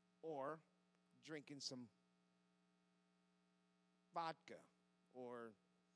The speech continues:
taking a little reefer. He knows for a fact I'm not gonna get ninety percent of us in this building with that. But I tell you what he wants to do, though. What he would like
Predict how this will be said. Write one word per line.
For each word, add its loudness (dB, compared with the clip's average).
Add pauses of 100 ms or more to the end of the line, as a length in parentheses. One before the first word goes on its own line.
(420)
taking -4
a -14
little 4 (200)
reefer. 4 (1700)
He 4
knows 6
for 6
a 8
fact 8
I'm 2
not -2
gonna -2
get 0 (800)
ninety 6
percent 4
of 2
us 2
in 0
this 0
building 2
with -4
that. -4 (1800)
But 6
I 8
tell 4
you 6
what 6
he 4
wants 2
to -4
do, -6 (120)
though. -10 (1700)
What 10
he 8
would 4
like 10